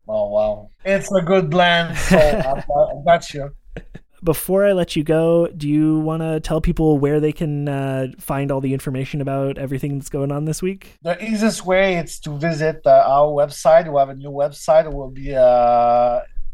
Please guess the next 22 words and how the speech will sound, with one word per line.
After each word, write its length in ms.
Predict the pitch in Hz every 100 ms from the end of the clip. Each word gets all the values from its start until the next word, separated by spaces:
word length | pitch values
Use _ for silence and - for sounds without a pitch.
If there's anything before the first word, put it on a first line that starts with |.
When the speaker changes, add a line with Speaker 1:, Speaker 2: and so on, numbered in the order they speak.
| -
Speaker 1:
updated 760 | 139 139 131 151 156 156 147 131
at 140 | 131
the 100 | 135 139
end 120 | 135
of 140 | 131
the 100 | 123
month, 520 | 120 120 123 160 - -
uh, 120 | 120
month 240 | 123 127
of, 200 | 127 110
uh, 500 | 113 110 107 107 104
April. 540 | 113 113 - 127 131 123 - - - - - - - - 120
Début, 540 | 123 117 131 131 123
uh, 200 | 113 110
May. 460 | 110 117 123 147 - -
Speaker 2:
Sure. 180 | - 156 - -
Speaker 1:
So 320 | - - 131 131
it's 220 | 139 -
W 680 | - 147 151 151 143 143 131
W 500 | 143 139 139 135 135
W 600 | 135 135 135 131 151 156
dot 300 | 147 143 -